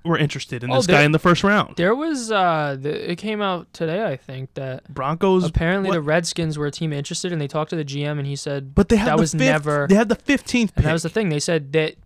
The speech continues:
Speaker 2: they don't know why Gettleman would have assumed that. Like, they don't know why he would think that they would
Speaker 1: They
Speaker 2: pick
Speaker 1: were
Speaker 2: that. They
Speaker 1: going to
Speaker 2: never said
Speaker 1: trade
Speaker 2: it.
Speaker 1: up to get Haskins.
Speaker 2: Yeah.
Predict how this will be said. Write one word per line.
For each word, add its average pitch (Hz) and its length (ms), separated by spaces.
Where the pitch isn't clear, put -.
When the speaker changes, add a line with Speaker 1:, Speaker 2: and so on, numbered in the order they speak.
Speaker 2:
they 165 160
don't 170 140
know 165 80
why 151 300
Gettleman 151 460
would 143 140
have 143 80
assumed 151 300
that. 160 80
Like, 147 240
they 151 80
don't 151 120
know 147 120
why 135 400
he 143 120
would 139 120
think 143 220
that - 60
they 147 80
would 139 80
Speaker 1:
They 165 80
Speaker 2:
pick 185 60
Speaker 1:
were 208 80
Speaker 2:
that. 185 100
They 202 60
Speaker 1:
going 208 160
to 143 60
Speaker 2:
never 147 140
said - 120
Speaker 1:
trade 190 220
Speaker 2:
it. 185 60
Speaker 1:
up 185 240
to 175 120
get 151 200
Haskins. 147 920
Speaker 2:
Yeah. 147 200